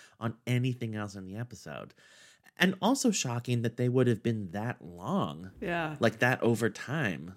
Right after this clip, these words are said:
Speaker 2: It just means that Sarah was only in the episode for one scene.
Speaker 1: That's true.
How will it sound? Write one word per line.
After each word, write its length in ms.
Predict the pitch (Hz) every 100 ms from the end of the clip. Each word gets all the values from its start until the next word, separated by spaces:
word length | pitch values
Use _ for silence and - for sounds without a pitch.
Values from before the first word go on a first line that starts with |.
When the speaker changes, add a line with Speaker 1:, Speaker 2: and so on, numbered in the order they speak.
| -
Speaker 2:
It 100 | 208
just 220 | 311 -
means 240 | 302 269 -
that 160 | 190
Sarah 400 | - 214 208 190
was 200 | 180 175
only 260 | 180 175 180
in 120 | 175
the 100 | 175
episode 420 | 165 175 - 165
for 160 | 160 165
one 240 | 151 151
scene. 520 | 147 - - - 180 - - -
Speaker 1:
That's 200 | 110 -
true. 260 | 101 85